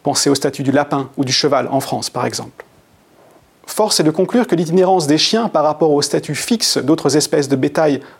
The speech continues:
en Corée, comme ailleurs, est un triste privilège, puisque leur mort reste discutable.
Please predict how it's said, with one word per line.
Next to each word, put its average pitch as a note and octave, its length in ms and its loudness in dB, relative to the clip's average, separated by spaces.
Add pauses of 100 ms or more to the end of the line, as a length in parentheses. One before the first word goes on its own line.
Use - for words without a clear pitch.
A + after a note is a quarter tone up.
(160)
en C#3 100 2
Corée, D#3 280 2
comme C3+ 220 2
ailleurs, F3+ 400 2 (500)
est D3+ 140 -2
un D#3+ 100 2
triste A3 340 0
privilège, C3 600 -2 (560)
puisque - 180 -6
leur D3 160 2
mort F3 480 2
reste E3 420 -2 (120)
discutable. C3 840 -6